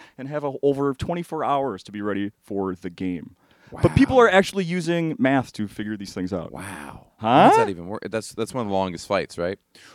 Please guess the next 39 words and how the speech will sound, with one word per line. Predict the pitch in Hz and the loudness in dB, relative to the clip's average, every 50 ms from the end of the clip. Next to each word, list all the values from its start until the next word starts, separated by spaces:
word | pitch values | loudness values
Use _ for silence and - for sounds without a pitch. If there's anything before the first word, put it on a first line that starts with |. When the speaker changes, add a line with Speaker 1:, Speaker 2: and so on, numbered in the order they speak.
| _ - | _ -2
Speaker 2:
Well, | - 117 | 0 2
I | 123 | 2
guess, | 135 170 - - | 2 0 -2 -2
is | - 127 117 - | -2 -2 -2 0
she | 135 131 | -2 -2
gonna | 131 117 98 | -2 -4 -6
do, | 98 | -8
she's | - 110 | -8 -6
gonna | 117 107 98 | -4 -4 -4
do | 85 85 | -4 -4
private, | - - 110 117 127 104 73 67 - - - | -4 0 2 2 2 0 -2 -6 -12 -14 -14
I'm | 78 76 | -14 -12
guessing. | - 65 73 - - 50 50 - _ _ _ | -12 -12 -12 -14 -18 -20 -20 -20 _ _ _
She | - - | -2 2
Speaker 1:
Oh, | 208 165 | 4 4
Speaker 2:
has | 73 78 | 4 4
to. | |
Speaker 1:
God, | 147 143 131 131 117 101 | 6 6 6 6 4 2
Speaker 2:
Yeah. | 98 90 76 | 0 -8 -10
Speaker 1:
yes. | 60 - - - - | -12 -14 -16 -12 -8
Yes. | 127 113 92 - - _ - 101 | -8 -8 -8 -10 -14 _ -10 -8
I've, | 117 110 107 98 - _ _ _ _ _ _ _ _ _ _ - | -6 -6 -6 -8 -10 _ _ _ _ _ _ _ _ _ _ -14
Speaker 2:
Anyway. | - 98 107 113 | -8 -6 -4 -4
Speaker 1:
I've, | 113 - _ _ _ - | -6 -8 _ _ _ -8
I've | 107 104 - | -8 -8 -8
heard | - - - - 151 139 120 107 101 98 95 | -10 -10 -6 -2 0 0 0 0 -2 -4 -6
that | 92 92 | -8 -10
she | - - 101 101 | -10 -10 -10 -8
has, | 104 95 90 87 85 92 | -6 -6 -6 -8 -8 -8
uh, | 90 85 87 - - | -6 -6 -6 -6 -6
access | 92 87 - - 90 87 - - | -8 -8 -10 -10 -12 -12 -12 -14
to | - 82 | -20 -18
several, | - - - 95 87 80 80 82 80 82 78 78 80 - - 87 78 78 - - | -16 -14 -12 -10 -10 -12 -12 -14 -14 -14 -14 -14 -16 -18 -18 -20 -18 -18 -20 -20
um, | - - - _ _ _ _ _ _ - - - _ _ _ _ _ _ _ _ _ _ _ - | -20 -20 -20 _ _ _ _ _ _ -14 -14 -14 _ _ _ _ _ _ _ _ _ _ _ -20
to | - 92 | -18 -16
several | - - - 92 90 82 90 92 85 80 - - _ _ _ _ _ _ - | -14 -10 -10 -10 -8 -8 -10 -10 -10 -10 -14 -20 _ _ _ _ _ _ -10
private | - 90 90 85 87 - _ _ | -8 -6 -6 -6 -8 -10 _ _
jets. | - - 82 82 - _ _ _ _ _ _ _ _ _ _ _ | -16 -16 -16 -16 -18 _ _ _ _ _ _ _ _ _ _ _
Uh, | 110 110 110 110 110 107 107 | 2 4 4 6 6 6 4